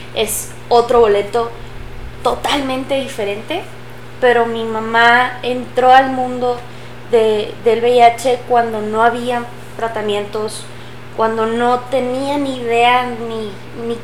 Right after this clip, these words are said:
qué pasaba, ¿no? O sea, mi mamá, y, y espero algún día lo puedan escuchar de su voz, pero mi mamá vivió el, el tener que, que, que pa-, como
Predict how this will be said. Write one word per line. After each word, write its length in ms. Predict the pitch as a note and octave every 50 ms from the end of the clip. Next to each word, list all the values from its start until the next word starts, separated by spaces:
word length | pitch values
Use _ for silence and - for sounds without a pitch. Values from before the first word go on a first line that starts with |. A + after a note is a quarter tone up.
| - - - -
qué 220 | - B3 A#3+ A#3+ A#3+
pasaba, 460 | - B3 B3 - - A#3+ A3+ G#3 F#3+ G3
¿no? 140 | A3+ A#3+
O 40 | C4
sea, 140 | - B3+ A#3
mi 140 | A3 A3 A3
mamá, 460 | A3 G#3+ G#3+ G#3 G#3 G#3 G#3 A3 - - - - - - - - - - - - - - -
y, 260 | - A#3+ A#3+ - B3+ G#3
y 60 | B3
espero 300 | B3+ B3 - - A#3+ A#3+
algún 180 | B3+ C4 C4 B3+
día 100 | C4+ C4
lo 140 | C#4 C4 -
puedan 180 | B3 A#3+ A#3+
escuchar 600 | B3+ B3+ - B3 - - A#3 A3+ A3+ A3 G#3+ G#3+ A#3
de 120 | B3+ G3+
su 320 | - - - - B3 A#3
voz, 380 | A3 A#3 A#3+ C#4+ F#4+ - - - - -
pero 140 | B3 A#3
mi 140 | A#3 A#3 A#3
mamá 320 | A3+ A3+ A3+ A3+ A3+ A3+ A3+
vivió 520 | B3 B3+ A#3+ A#3+ A#3+ B3 B3+ B3+ B3+ C4
el, 240 | C4 C4 C4 C4 - A#3+
el 220 | A#3+ A#3 A3+ A3 G#3+ - - -
tener 380 | - A#3 A3+ A3+ A3 G#3+ G#3+ G#3+ - -
que, 500 | - B3+ C4 C4 C4+ C#4 C4+ C4 B3+ B3 - - - - - - - - - - - - - - - - - - - - - - - - - - - - -
que, 120 | - - - - - -
que 160 | C#4 B3+ - A3+ G#3+ G#3 - - - - - - - - - - - -
pa-, 380 | B3 A#3 A#3 - A#3 A#3 A#3 -
como 500 | A#3+ A#3+ A#3+ A#3+ A#3+ A#3 A3+ A3+ A3+ A3+